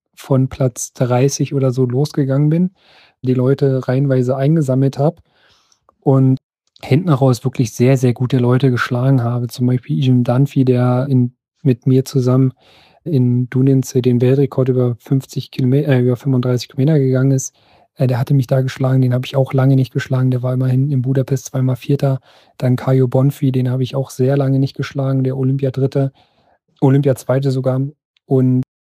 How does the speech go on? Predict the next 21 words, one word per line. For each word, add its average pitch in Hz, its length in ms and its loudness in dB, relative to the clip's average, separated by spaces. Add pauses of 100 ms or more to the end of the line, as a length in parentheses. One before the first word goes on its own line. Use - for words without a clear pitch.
W 131 300 -2
M 131 560 0 (760)
Zweiter 135 320 0
oder 127 120 2
Dritter. 135 440 -2
Also 123 280 -4
wirklich - 260 -12
sehr, 143 260 0
sehr 139 100 0
gute 139 240 -6
Leute 135 300 -2
geschlagen. 143 640 -2 (440)
Das - 320 -8
heißt, 131 540 0
dass 135 240 -2
ich - 340 -4
auf 139 200 -2
einem 123 100 2
guten 127 440 -2
Weg 156 300 0
bin, 180 300 2